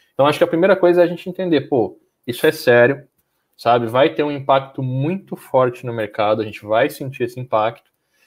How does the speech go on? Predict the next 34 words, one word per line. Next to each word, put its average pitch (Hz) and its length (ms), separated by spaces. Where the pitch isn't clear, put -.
E - 40
se 147 80
a 143 60
gente 196 160
for 185 200
proativo 135 600
agora, 120 600
a 120 60
gente 143 220
tem 156 80
uma 160 120
vantagem 156 420
muito 175 200
grande, 160 200
porque 170 140
a - 20
gente - 100
vai 160 120
acabar 160 500
transformando 165 720
a 143 40
nossa 139 240
empresa 156 560
numa 170 220
parada 175 280
cem 175 180
por 175 140
cento 175 260
home 180 140
office. 156 420
A 123 60
gente 139 140
vai 170 120
começar, 196 960